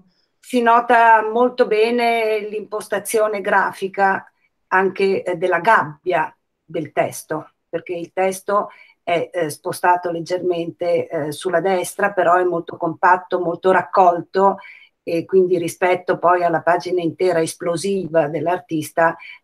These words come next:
eh, si bilancia molto bene. Quindi c'è una ricerca anche molto forte, una ricerca estetica e di armonia visiva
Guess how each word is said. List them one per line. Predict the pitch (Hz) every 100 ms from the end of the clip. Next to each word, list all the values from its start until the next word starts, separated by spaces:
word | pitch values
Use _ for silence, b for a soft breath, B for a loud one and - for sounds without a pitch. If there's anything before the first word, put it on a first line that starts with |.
| -
eh, | 165 156
si | - 202
bilancia | 190 180 190 190 175
molto | 156 180
bene. | 165 147 143 131
Quindi | 196 180 175 B B -
c'è | 196
una | 202 196 190
ricerca | 180 - 214 214 170
anche | 180 185 180
molto | 180 190 190 175
forte, | 185 180 185 - 196 180
una | 175 160
ricerca | 165 - 185 175
estetica | 165 - 190 190 175
e | 170
di | 180
armonia | 165 160 175 196 185
visiva | 165 165 - 180 147 131